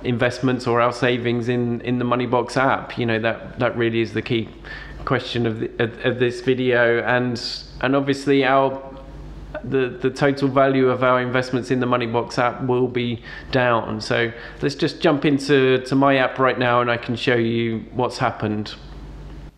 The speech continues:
Alrighty, just about to open up the Moneybox app. I'm just going to cover my screen while I enter my pin. And here we go. Here's the, the new look front screen of the Moneybox app.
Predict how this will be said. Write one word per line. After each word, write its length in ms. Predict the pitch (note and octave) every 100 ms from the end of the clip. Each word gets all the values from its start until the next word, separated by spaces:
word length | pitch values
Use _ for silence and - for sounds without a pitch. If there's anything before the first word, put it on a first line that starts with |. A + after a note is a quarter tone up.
| -
Alrighty, 420 | D3 C#3+ C3+ B2
just 260 | A#2 C#3 -
about 280 | A#2+ C3 A#2+
to 120 | -
open 260 | C3 C3 B2+
up 120 | A#2+
the 80 | B2+
Moneybox 600 | B2+ B2+ A2 A#2 - - -
app. 460 | C3+ F#3 F#3+ - - - -
I'm 240 | B2 A#2+
just 180 | A#2 A#2+
going 160 | B2+ A#2
to 80 | -
cover 220 | B2 A2+
my 160 | A#2+
screen 380 | A#2 - A#2+ A#2
while 200 | A#2 A2
I 160 | A2+ A2 -
enter 260 | A#2 A2
my 180 | A2+ G#2+
pin. 540 | - - B2 D#3 E3 D#3+ - - - _ - - - _ - _ _ - _ _ _ _ _ _ - _ _ - - - - - - _ _ _ - - - - - - - - - - -
And 200 | B2+ A#2
here 160 | B2+
we 100 | B2
go. 180 | B2 C#3
Here's 220 | B2 B2+
the, 320 | B2+ A#2+ A#2+ A#2
the 120 | A#2+
new 240 | B2+ D#3+
look 300 | C3+ A#2+ -
front 260 | - B2+ A2+
screen 440 | - B2+ A#2 A#2
of 200 | A2+ G#2+
the 80 | -
Moneybox 460 | A2 A2 G#2+ G2+ -
app. 420 | G#2 G#2 - -